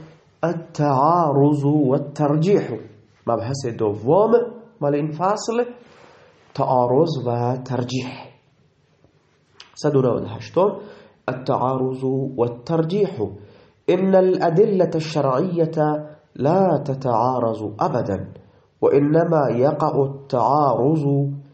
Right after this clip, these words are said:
بينها في نظر المجتهد، ولهذا فهو تعارض ظاهري وبالنسبة للمجتهد، وليس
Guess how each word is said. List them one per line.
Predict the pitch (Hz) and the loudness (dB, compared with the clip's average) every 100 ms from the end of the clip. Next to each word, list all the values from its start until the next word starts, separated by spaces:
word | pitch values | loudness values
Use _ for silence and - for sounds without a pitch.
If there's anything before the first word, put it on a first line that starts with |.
| _ - | _ -14
بينها | 123 127 120 107 135 135 131 | -2 0 2 2 0 0 -2
في | 131 127 113 | -4 -6 -6
نظر | 104 131 127 123 | -2 -2 0 0
المجتهد، | 131 139 160 160 196 143 98 - - _ _ _ _ _ _ _ - | 2 2 0 0 0 0 -2 -6 -18 _ _ _ _ _ _ _ 0
ولهذا | 139 143 156 165 156 147 | 2 4 4 2 2 0
فهو | 147 143 147 | 0 2 2
تعارض | 147 127 117 139 139 135 135 143 139 - 123 | 0 0 2 2 2 0 0 0 -2 -6 -2
ظاهري | 127 123 135 160 175 135 123 - - - _ - | -2 0 0 0 0 0 0 -4 -14 -20 _ -2
وبالنسبة | 123 131 127 120 143 156 139 139 156 | 0 2 0 2 0 0 -4 -4 0
للمجتهد، | 156 165 165 165 208 170 120 107 101 - - _ _ | 2 2 2 0 0 0 0 -4 -8 -16 -20 _ _
وليس | 110 117 123 127 127 | -2 2 2 0 -4